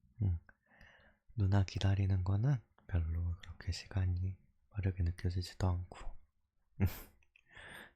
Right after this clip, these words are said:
어쨌든 보고 싶었어. <laughs> 음, 어제 만나고 싶었는데. 음, 뭐, 어제뿐만이 아니라 나는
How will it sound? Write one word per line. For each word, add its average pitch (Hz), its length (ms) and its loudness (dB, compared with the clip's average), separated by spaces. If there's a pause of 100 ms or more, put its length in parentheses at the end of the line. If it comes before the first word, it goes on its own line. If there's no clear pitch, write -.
(320)
어쨌든 127 460 2
보고 120 300 6
싶었어. 107 800 4 (320)
<laughs> 87 360 0 (2500)
음, 107 500 -2 (800)
어제 117 300 6
만나고 104 540 10
싶었는데. 90 840 4 (2000)
음, 117 360 0 (800)
뭐, 101 460 4
어제뿐만이 135 800 4
아니라 92 460 2
나는 87 500 2